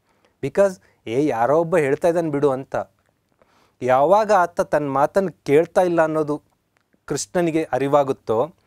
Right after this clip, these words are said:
ತನ್ನ ವಿಶ್ವರೂಪ ದರ್ಶನ ಮಾಡ್ತಾನೆ. ತಾನು ಎಷ್ಟು ಬೃಹತ್ ವ್ಯಕ್ತಿ ಅನ್ನೋದನ್ನ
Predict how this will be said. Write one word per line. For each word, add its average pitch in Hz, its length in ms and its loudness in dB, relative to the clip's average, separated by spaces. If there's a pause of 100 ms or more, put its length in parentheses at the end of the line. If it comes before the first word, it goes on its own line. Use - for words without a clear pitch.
(300)
ತನ್ನ 170 240 0
ವಿಶ್ವರೂಪ 185 760 -2
ದರ್ಶನ 147 380 -4
ಮಾಡ್ತಾನೆ. 117 440 -8
ತಾನು 123 300 -2
ಎಷ್ಟು 127 360 -4
ಬೃಹತ್ 135 560 -6
ವ್ಯಕ್ತಿ 147 320 -4
ಅನ್ನೋದನ್ನ 127 340 -6